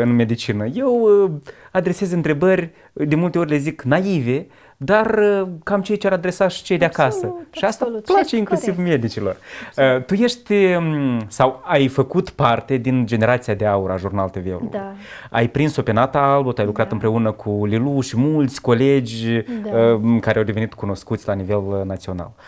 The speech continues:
Speaker 1: Mulți dintre ei nu se mai regăsesc acum în echipa Jurnal T V. Mm, au fost multe modificări, inclusiv a fost acea
Speaker 2: Da.
Speaker 1: stare de activitate pe perioada de două luni în două mii șaptesprezece.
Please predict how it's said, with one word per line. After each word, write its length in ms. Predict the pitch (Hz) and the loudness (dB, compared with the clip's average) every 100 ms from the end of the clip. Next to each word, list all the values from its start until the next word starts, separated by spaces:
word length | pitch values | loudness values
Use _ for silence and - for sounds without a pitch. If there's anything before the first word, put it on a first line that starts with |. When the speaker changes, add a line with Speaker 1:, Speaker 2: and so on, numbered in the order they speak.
| - | -10
Speaker 1:
Mulți 260 | 127 170 143 | -2 0 0
dintre 240 | 127 120 | 0 2
ei 100 | 135 | 2
nu 100 | 135 | 2
se 100 | 135 | 0
mai 80 | 117 | 0
regăsesc 440 | 107 95 95 104 98 | 0 -2 -4 -4 -6
acum 360 | - 107 104 | -4 -4 -2
în 220 | 104 101 101 | -4 -4 -4
echipa 480 | 98 98 107 - | -6 -6 -8 -8
Jurnal 320 | 98 98 95 90 | -6 -6 -6 -6
T 80 | |
V. 100 | 113 151 160 - - _ | -4 -4 -4 -8 -20 _
Mm, 220 | 127 123 | -8 2
au 120 | 127 | 2
fost 280 | 123 131 120 | 2 0 -2
multe 220 | 117 143 | -2 -2
modificări, 440 | 139 131 127 120 110 | -2 -4 -4 -4 -4
inclusiv 320 | 104 101 110 | -4 -4 -2
a 60 | 104 | -2
fost 380 | 120 113 - | -2 -4 -2
acea 340 | 110 104 120 110 | 0 0 2 2
Speaker 2:
Da. 60 | |
Speaker 1:
stare 420 | 107 - - 117 113 | 0 -2 -4 -2 -2
de 100 | 107 | -4
activitate 580 | - 104 101 143 139 | -4 -6 -2 -2 -2
pe 100 | 110 | -4
perioada 320 | 104 107 107 104 | -4 -2 -2 -2
de 140 | 95 | -4
două 220 | 101 107 | 0 0
luni 160 | 107 107 | 0 -2
în 60 | |
două 140 | 101 107 | 0 0
mii 120 | 104 | -2
șaptesprezece. 800 | - 104 - - 95 95 - | -4 -4 -4 -10 -8 -8 -10